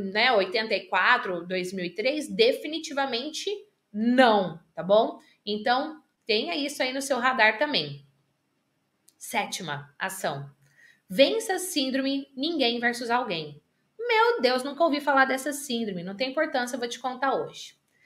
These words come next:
Se eu vencer, eu serei alguém. E se eu perder,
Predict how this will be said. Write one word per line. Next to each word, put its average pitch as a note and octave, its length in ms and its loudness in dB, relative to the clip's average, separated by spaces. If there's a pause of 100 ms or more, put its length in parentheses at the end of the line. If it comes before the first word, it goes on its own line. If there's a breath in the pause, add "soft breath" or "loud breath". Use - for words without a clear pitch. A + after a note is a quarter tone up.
(140)
Se - 180 -4
eu G4 240 6
vencer, G#3 840 -2 (220)
eu G3+ 120 -4
serei G3+ 460 -6
alguém. G3 380 -6 (1800)
E G#3 60 -18
se - 100 2
eu C#4 100 6
perder, A#3 640 -2